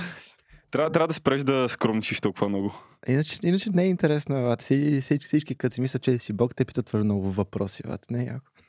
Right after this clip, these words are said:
Speaker 1: Бат, напротив, супер яко, ако трябва да бъда честен.
Speaker 2: Окей, верно е,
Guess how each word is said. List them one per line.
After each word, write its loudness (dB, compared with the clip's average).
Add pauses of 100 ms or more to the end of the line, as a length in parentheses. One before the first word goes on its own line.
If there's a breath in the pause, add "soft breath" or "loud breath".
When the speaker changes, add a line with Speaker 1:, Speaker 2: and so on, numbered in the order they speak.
(200 soft breath)
Speaker 1:
Бат, -12
напротив, -8
супер -4
яко, -2
ако -4
трябва 0
да -2
бъда 0
честен. -4 (640 loud breath)
Speaker 2:
Окей, -8
верно -4
е, -12